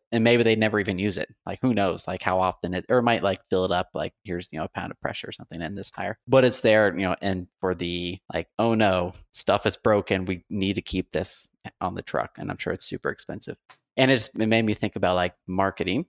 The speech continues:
with our builders. And is there things that we can do that would be like a Tire Boss?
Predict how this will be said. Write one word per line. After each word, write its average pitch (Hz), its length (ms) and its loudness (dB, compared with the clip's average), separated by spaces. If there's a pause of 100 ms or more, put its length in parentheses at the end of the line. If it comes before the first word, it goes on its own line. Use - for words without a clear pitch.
with - 200 -2
our 120 60 2
builders. 98 480 0 (240)
And 104 540 2
is 120 220 2
there 104 340 2
things 95 420 -4
that 85 140 -6
we 104 100 0
can 98 200 -4
do 92 160 -2
that 82 160 2
would 87 100 -4
be 82 120 -4
like 95 260 -6
a - 80 -8
Tire 92 340 -8
Boss? - 480 -2